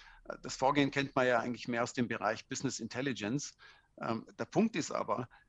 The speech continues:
dass auch die Entwicklung und der Betrieb, also die Operations-Team, von all diesen Metriken, von all diesen Daten profitieren und am Ende in der Lage sind, damit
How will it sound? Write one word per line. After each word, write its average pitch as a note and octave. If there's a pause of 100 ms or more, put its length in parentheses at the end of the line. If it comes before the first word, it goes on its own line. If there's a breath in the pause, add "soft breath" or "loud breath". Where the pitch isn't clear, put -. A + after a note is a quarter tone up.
dass -
auch D3
die C#3
Entwicklung C3+
und B2
der A#2
Betrieb, D3
also A2+
die A2
Operations-Team, C3 (260 loud breath)
von -
all C#3+
diesen C#3+ (140)
Metriken, C3+
von B2
all B2
diesen C3+
Daten C3
profitieren D3+ (440 loud breath)
und B2+
am A2+
Ende F3
in D3
der A#2+
Lage A#2+
sind, C3+
damit C3+